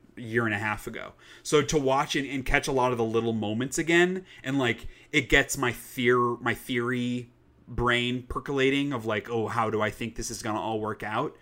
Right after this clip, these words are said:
So that'll be fun to do. And then I'm committing, um, for the last two seasons, no, for the last three seasons, I've done reviews for each episode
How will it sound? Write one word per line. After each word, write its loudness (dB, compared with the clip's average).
So 0
that'll 6
be -4
fun -8
to -6
do. -4
And -2
then 4
I'm 0
committing, -2
um, -4
for -8
the 2
last 4
two -2
seasons, -4
no, -8
for -8
the 2
last -2
three -4
seasons, -8
I've 2
done -2
reviews -4
for -6
each -8
episode 0